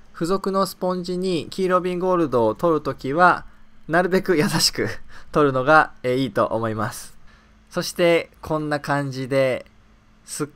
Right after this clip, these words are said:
かり油膜も取れて、もうね、じとーっと水が残る感じ。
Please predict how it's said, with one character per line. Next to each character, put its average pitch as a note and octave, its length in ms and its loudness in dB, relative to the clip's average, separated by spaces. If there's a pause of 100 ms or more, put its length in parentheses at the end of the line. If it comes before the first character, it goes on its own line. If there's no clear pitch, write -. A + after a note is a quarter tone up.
か F#3 160 0
り C#3 260 -2 (100)
油 A#2+ 140 -6
膜 A#2 300 -4
も A2 140 -6
取 A2 240 -4
れ G2 40 -2
て、 C3 380 -2
も B2 220 -4
う - 20 -6
ね、 G#2 260 -8
じ A#2 260 -10
と C#3+ 440 0
ー - 20 -4
っ C3+ 40 -20 (100)
と - 180 -4 (680)
水 G#2+ 260 -6
が G#2 320 0 (720)
残 C3 280 0
る B2 60 -2
感 F#2+ 240 -6
じ。 F#2 220 -10